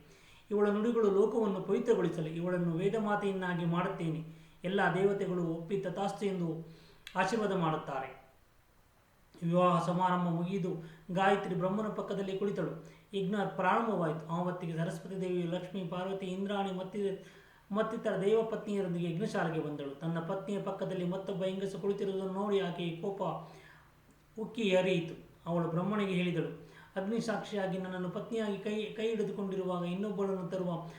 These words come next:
ಪಾಪವನ್ನು ಹೇಗೆ ಮಾಡಿದ್ದೀರಿ ಸ್ವಾಮಿ?" ಬ್ರಹ್ಮನು ಉತ್ತರಿಸಿದನು, "ನನಗೆ ಬೇರೆ ದಾರಿಯೇ ಇರಲಿಲ್ಲ. ಲೋಕ ಕಲ್ಯಾಣಾರ್ಥಕವಾಗಿ ಮಾಡುತ್ತಿರುವ ಯಜ್ಞ ನಿಲ್ಲಿಸಲು ಸಾಧ್ಯವಿರಲಿಲ್ಲ. ಪತ್ನಿ ಇಲ್ಲದೆ ಯಜ್ಞ ಪ್ರಾರಂಭ-, ಪ್ರಾರಂಭ-, ಪ್ರಾರಂಭಿಸಲು ಸಾಧ್ಯವಾಗಲಿಲ್ಲ. ಆದ್ದರಿಂದ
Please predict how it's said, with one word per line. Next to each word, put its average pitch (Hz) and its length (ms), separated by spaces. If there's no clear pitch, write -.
ಪಾಪವನ್ನು 202 400
ಹೇಗೆ 220 280
ಮಾಡಿದ್ದೀರಿ 170 540
ಸ್ವಾಮಿ?" 151 520
ಬ್ರಹ್ಮನು 196 320
ಉತ್ತರಿಸಿದನು, 185 800
"ನನಗೆ 170 640
ಬೇರೆ 202 300
ದಾರಿಯೇ 202 320
ಇರಲಿಲ್ಲ. 165 460
ಲೋಕ 180 260
ಕಲ್ಯಾಣಾರ್ಥಕವಾಗಿ 175 920
ಮಾಡುತ್ತಿರುವ 180 500
ಯಜ್ಞ 180 240
ನಿಲ್ಲಿಸಲು 220 420
ಸಾಧ್ಯವಿರಲಿಲ್ಲ. 170 880
ಪತ್ನಿ 202 300
ಇಲ್ಲದೆ 180 340
ಯಜ್ಞ 175 200
ಪ್ರಾರಂಭ-, 190 500
ಪ್ರಾರಂಭ-, 196 520
ಪ್ರಾರಂಭಿಸಲು 190 680
ಸಾಧ್ಯವಾಗಲಿಲ್ಲ. 170 760
ಆದ್ದರಿಂದ 160 480